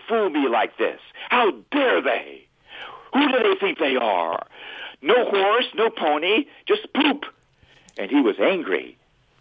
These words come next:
And then they slowly went to the other peephole to look at the second son. And he was there. They looked at him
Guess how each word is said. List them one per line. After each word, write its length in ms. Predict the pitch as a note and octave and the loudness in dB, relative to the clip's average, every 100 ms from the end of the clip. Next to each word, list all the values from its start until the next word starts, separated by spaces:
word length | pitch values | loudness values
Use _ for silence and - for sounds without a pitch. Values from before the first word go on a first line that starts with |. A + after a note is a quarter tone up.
| _ _ _ _ _ _ _ - - | _ _ _ _ _ _ _ -20 -10
And 140 | - G2 | -2 2
then 160 | B2+ | 4
they 140 | A2+ G2+ - | 4 2 2
slowly 340 | C3 E3+ E3 | 2 2 2
went 200 | C#3 C3+ | 0 -4
to 100 | B2+ | -2
the 140 | A#2 | 0
other 200 | - D3+ | 2 0
peephole 600 | C#3+ B2 G#2+ - F2+ E2+ | -2 -4 -8 -2 0 0
to 100 | F2 | 0
look 160 | G2 G#2+ | -2 0
at 140 | G#2 | -2
the 80 | - - | -4 -6
second 300 | - F3 - - | -6 -6 -8 -8
son. 220 | - B1 - _ _ _ _ _ _ - - _ - - - - - C#3 | -8 -8 -12 _ _ _ _ _ _ -20 -20 _ -20 -16 -14 -14 0 2
And 120 | C#3 | 2
he 280 | - A#3 D4 | 0 0 2
was 220 | C4+ G#3 - | 2 0 -2
there. 440 | G2 F#2 G#2 C3+ - _ - - | -2 0 2 0 -6 _ -20 -6
They 100 | A2+ | -2
looked 280 | A2+ D#3+ - | 0 0 -2
at 100 | A3 | -6
him 440 | - F2+ E2 E2 | -8 -10 -12 -14